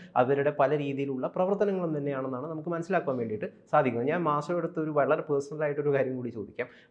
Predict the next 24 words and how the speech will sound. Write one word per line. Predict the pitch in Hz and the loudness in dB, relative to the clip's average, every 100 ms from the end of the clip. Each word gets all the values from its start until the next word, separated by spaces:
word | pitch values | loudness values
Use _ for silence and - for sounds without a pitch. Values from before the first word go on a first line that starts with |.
| 104 | -8
മാഷിപ്പം, | 113 147 151 156 139 | -6 -2 0 0 0
ഏഹ്, | 135 135 131 | 0 0 -2
മഹാരാജാസ് | 131 139 143 143 143 | 0 0 0 -2 0
കോളേജിലും | 139 139 143 139 | 0 0 0 0
അതുപോലത്തെ | 143 139 143 139 | 0 0 -2 -2
കേരളത്തിലെ | 139 143 143 | -2 -2 -2
പല | 143 139 | -2 0
കോളേജുകളിലൊക്കെ | 135 131 139 135 131 127 120 | -2 0 0 -2 -6 -4 -4
പഠിച്ചതാണ്. | 110 120 104 104 - _ 123 | -4 -4 -4 -8 -14 _ -6
വിദ്യാർത്ഥി | 139 139 147 139 | -2 -2 0 0
രാഷ്ട്രീയത്തിൻ്റെ | 135 - 143 139 139 139 131 | -2 -4 -6 -6 -4 0 2
ഭാഗമായിട്ടൊക്കെ | 131 139 139 135 135 131 147 | 2 0 -2 -4 -4 -4 -4
നിന്നിട്ടുണ്ടാവും. | 143 147 117 95 - - - 175 | -4 -2 -2 -4 -6 -12 -6 0
എങ്ങനെയാണ് | 208 214 165 147 135 | 4 4 4 2 2
മാഷ് | 139 151 160 151 151 | 0 -2 -4 -4 -2
ഒരു | 147 147 | 0 2
വ്യക്തി | 135 - 180 160 | 0 -2 -2 0
എന്ന | 147 135 | 0 -2
നിലയിൽ | 127 120 120 120 - - 117 | -2 -2 -4 -8 -14 -10 0
ഏത് | 139 143 | 2 2
രീതിയിലാണ് | 127 120 120 113 110 | 0 -2 -2 -4 -6
ഈ | 110 107 | -6 -6
രാഷ്ട്രീയം | 107 - 113 113 107 | -8 -10 -8 -6 -6
മാഷ് | 110 - | -8 -8